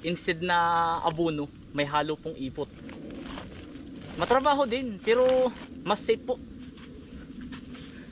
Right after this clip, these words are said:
Mas safe po kasi yung ating magiging, yung pang mga, ang isa pa,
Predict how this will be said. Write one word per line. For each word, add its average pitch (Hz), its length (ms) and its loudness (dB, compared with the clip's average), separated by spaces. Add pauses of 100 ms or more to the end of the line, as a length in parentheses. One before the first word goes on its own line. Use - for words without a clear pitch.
(1400)
Mas 160 160 0
safe 180 240 0
po 151 160 0
kasi 190 320 6
yung 180 160 0
ating 170 240 0
magiging, 160 560 0
yung 170 80 4
pang 180 160 0
mga, 180 280 4 (120)
ang 180 160 0
isa 180 160 0
pa, 147 160 2